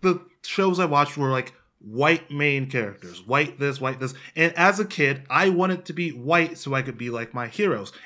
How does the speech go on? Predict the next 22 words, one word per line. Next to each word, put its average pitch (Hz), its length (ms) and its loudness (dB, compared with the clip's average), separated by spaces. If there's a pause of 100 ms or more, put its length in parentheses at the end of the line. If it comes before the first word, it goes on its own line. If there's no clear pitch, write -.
And 175 140 4
then 175 120 0
finally 208 540 2
we're 165 140 -2
getting, 185 420 0 (500)
like, 156 220 2
these 160 220 -2
more 185 180 6
diverse 175 380 2 (100)
movies 165 380 2
and 147 80 -4
people 175 180 2
are - 40 2
like, 175 120 -6
"Oh, 185 160 4
well, 147 140 2
why 175 160 6
do 175 80 4
we 165 120 2
need 190 280 -2
this?" 160 180 -4
Like, 190 200 -4